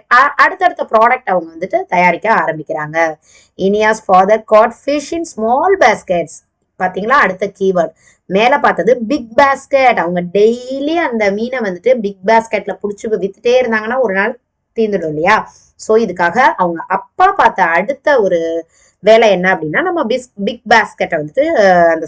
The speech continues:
சைஸை குறைப்போம் அப்படின்னு சொல்லிட்டு ஸ்மால் பாஸ்கெட்ஸ் யூஸ் பண்றாங்க. He sold them in the market. ஏன்னா இப்ப அவங்க, அவங்களுக்கு another source கிடைச்சதுனால மீன் இந்த அளவுக்கு தேவைப்படாதுன்றது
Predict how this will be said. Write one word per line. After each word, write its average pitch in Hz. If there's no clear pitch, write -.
சைஸை 262
குறைப்போம் 165
அப்படின்னு 165
சொல்லிட்டு 151
ஸ்மால் 214
பாஸ்கெட்ஸ் -
யூஸ் 151
பண்றாங்க. 165
He 392
sold 226
them 160
in 151
the -
market. 190
ஏன்னா 262
இப்ப 285
அவங்க, 196
அவங்களுக்கு 208
another 277
source 269
கிடைச்சதுனால 196
மீன் 262
இந்த 196
அளவுக்கு 175
தேவைப்படாதுன்றது 190